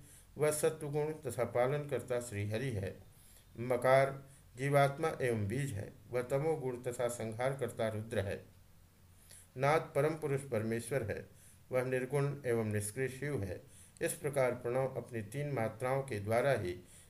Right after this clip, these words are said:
तीन रूपों में इस जगत का प्रतिपादन करके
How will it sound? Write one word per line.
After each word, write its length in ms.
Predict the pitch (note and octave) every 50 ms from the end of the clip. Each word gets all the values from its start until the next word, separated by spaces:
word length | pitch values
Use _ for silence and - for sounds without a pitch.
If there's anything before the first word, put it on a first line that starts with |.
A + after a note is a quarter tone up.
| - -
तीन 240 | - D3 E3+ E3 D3+
रूपों 340 | C3 C3+ C3+ C3+ C#3 C#3 C3+
में 220 | C3+ B2 A#2 -
इस 200 | B2+ C3 A#2+ A#2
जगत 320 | G#2 A2+ A2+ B2 B2+ B2+ -
का 80 | - A2
प्रतिपादन 600 | G2+ - G#2 G2 - - G2+ G2+ G2 G2+ A2+ B2
करके 340 | A#2+ A#2 A2+ A2 G#2+ - G#2